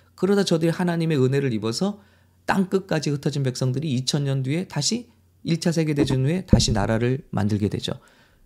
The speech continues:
이건 기적 중의 기적이죠. 그리고 저들은 정말 하나님을 진심으로, 전심으로 사랑하려는 나라가 되어 지금까지도 저렇게, 어,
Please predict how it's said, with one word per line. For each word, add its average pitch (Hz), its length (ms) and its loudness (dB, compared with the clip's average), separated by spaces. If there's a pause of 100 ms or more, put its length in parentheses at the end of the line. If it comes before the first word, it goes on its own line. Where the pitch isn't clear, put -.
(160)
이건 127 160 0
기적 127 320 0
중의 120 220 -2
기적이죠. - 420 -10 (320)
그리고 120 320 0
저들은 117 400 -4 (340)
정말 - 640 -6
하나님을 160 400 -2
진심으로, 156 720 2 (240)
전심으로 135 460 4
사랑하려는 143 640 0
나라가 101 320 -2
되어 104 220 0
지금까지도 131 840 0 (300)
저렇게, 127 520 -4 (380)
어, - 300 -12